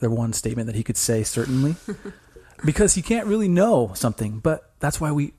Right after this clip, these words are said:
Speaker 1: we trust more than we realize, what I'm trying to say.
Speaker 2: Right, right.
Speaker 1: And we trust God in the moment and counting it a joy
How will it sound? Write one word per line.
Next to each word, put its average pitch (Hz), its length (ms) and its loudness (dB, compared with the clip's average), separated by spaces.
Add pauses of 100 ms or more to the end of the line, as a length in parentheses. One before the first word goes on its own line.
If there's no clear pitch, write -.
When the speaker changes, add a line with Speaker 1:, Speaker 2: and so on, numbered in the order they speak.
(200)
Speaker 1:
we 156 120 0
trust - 320 -2
more 127 140 2
than 117 100 2
we 110 60 0
realize, 110 420 0
what 110 60 -6
I'm 107 80 -6
trying - 160 -6
to - 40 -8
say. - 280 -4
Speaker 2:
Right, 190 260 -4 (100)
right. 165 300 -6
Speaker 1:
And 120 80 -4
we 123 60 -4
trust - 320 -4
God 120 200 -2
in 110 100 -4
the 110 80 -4
moment 107 280 -2
and 117 100 -6
counting 139 340 2
it 156 80 2
a 165 40 0
joy 120 320 -2